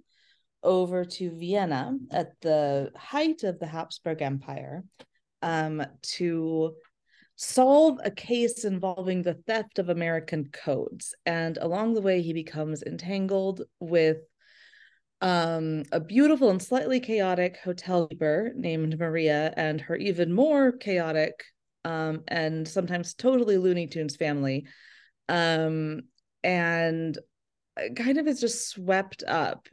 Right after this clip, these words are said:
into the chaos and the magic and the danger of Vienna's ball season. Um,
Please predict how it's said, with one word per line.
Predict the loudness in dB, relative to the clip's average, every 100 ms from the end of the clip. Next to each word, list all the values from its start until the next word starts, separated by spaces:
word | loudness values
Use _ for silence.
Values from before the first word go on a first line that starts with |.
| 0
into | 2 2 0 -6 -2 0 2 4 2 0 -12 _ _ _ -14
the | 0 4 6 6 4 2 2 -2 -8 _ _ _ _ _ _
chaos | 2 6 6 6 4
and | 2
the | 2
magic | 0 0 0 2 2 2 2 0 -6 -4
and | 2 4 4 2 -4 -10 -12 0
the | 2 2 -2 -8 0
danger | 2 2 2 0 0 -2 -2 0 0 0
of | 0 -2 -2
Vienna's | -4 -2 -2 -4
ball | 0 2 2
season. | -2 -12 -10 -10 -10 -16 _ _ _ _ _ -6
Um, | -2 0 0 -2 -4 -6 -8